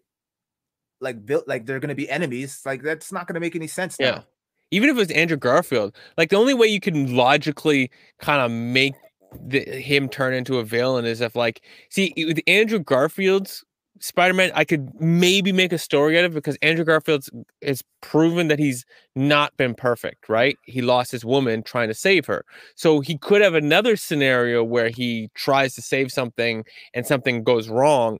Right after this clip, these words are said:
Speaker 2: and that turns Venom into a villain, right? Like, his ex-girl, whatever, right? Like, she dies, and which would be fantastic 'cause I hate her character.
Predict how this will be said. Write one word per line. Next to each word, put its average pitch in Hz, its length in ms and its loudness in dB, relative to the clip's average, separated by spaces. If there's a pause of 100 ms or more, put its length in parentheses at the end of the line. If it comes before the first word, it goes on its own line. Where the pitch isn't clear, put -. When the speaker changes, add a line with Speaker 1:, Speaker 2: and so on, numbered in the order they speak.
Speaker 2:
and 117 220 -4
that 131 240 0
turns 120 260 -4
Venom 120 300 -2
into 107 260 -6
a 90 60 -4
villain, 127 500 -4
right? 123 300 -2
Like, 113 300 -4 (200)
his 120 520 0 (440)
ex-girl, 127 1080 0
whatever, 92 340 -4
right? 107 340 -2
Like, 104 140 -6
she 139 180 -4
dies, 190 460 2 (100)
and 120 320 -2
which 127 160 -4
would 143 60 -4
be 143 40 0
fantastic 131 640 0
'cause 117 200 -2
I 131 120 2
hate 127 200 -2
her 127 100 -2
character. 131 420 0